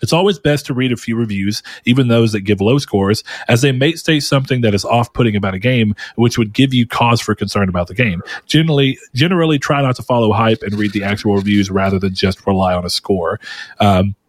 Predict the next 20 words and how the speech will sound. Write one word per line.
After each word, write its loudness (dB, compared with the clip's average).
which -2
scoring 0
is 0
a -2
really 2
interesting -4
thing -2
when 0
it -8
comes -4
to -2
that. 2
And, 0
uh, 0
it 2
actually 0
kind 4
of 2
comes 0
around 4